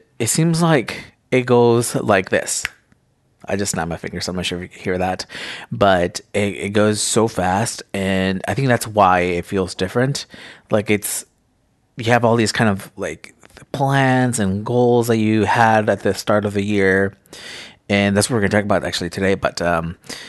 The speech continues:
and then this month it just goes like that with the blink of an eye, and, and so it just feels really different because you're just like, "Wait a minute, we're already, like, halfway of the month." You know, what day is it today? Like, the seventh?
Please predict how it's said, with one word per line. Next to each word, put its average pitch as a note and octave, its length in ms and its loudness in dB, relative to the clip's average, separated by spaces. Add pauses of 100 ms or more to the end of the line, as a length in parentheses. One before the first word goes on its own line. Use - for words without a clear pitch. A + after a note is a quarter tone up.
(460)
and A2 100 2
then A#2+ 140 2
this C3 160 2
month A#2 220 4
it G#2+ 60 -8
just A2 200 -2
goes G#2 640 2 (560)
like F#2+ 300 0
that G#2 220 6
with F#2+ 120 0
the F#2 80 -4
blink F#2+ 180 -2
of F#2+ 80 -6
an F#2+ 80 0
eye, F#2 360 2
and, F2+ 420 -2 (1200)
and G#2 200 -2
so A2+ 80 2
it G2+ 60 2
just A#2 220 -2
feels A2 260 2
really F#2 180 2
different G2 280 0
because F2+ 580 -2 (180)
you're G2 240 -2
just F#2+ 280 -4
like, F#2 240 0
"Wait B2 140 2
a B2+ 40 0
minute, F#2+ 240 2
we're G2+ 160 4
already, A#2 380 2
like, G2 160 0
halfway B2 1000 0 (340)
of B2+ 120 -2
the A#2+ 60 2
month." A#2 540 2 (800)
You B2 120 2
know, A#2+ 100 4
what B2+ 160 4
day C3+ 160 6
is D#3+ 140 4
it B2 100 0
today? G2+ 220 4
Like, G2+ 140 2
the G#2 100 0
seventh? D3+ 560 0